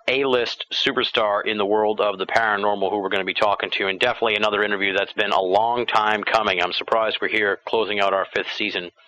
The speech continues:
and we have not had this guest on the program, so I'm very happy to have brought her here to the show. She's the author of forty plus books on a whole variety of paranormal topics. I mean, just the sheer breadth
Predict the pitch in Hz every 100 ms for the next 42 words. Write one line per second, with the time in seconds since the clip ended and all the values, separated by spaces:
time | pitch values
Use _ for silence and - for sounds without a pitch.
0 | - - 98 98 92 98 107 110 - 104
1 | 101 95 92 107 95 - 92 87 101 98
2 | 90 85 82 - 90 87 104 101 92 -
3 | - - - 110 101 87 80 98 92 85
4 | - - - - - - 104 107 104 104
5 | 104 101 90 101 87 - 123 127 123 127
6 | _ - - _ - 131 110 120 127 127
7 | 123 113 98 - - 147 151 156 156 -
8 | - 131 131 - - 104 90 117 98 -
9 | - - 104 101 98 - 101 - 156 160
10 | 160 139 123 117 101 107 107 98 85 78
11 | - - - - - 98 - 117 113 104
12 | 101 98 92 - 95 87 87 - 98 98
13 | 95 92 110 - 104 - - 165 151 110
14 | - 185 117 113 -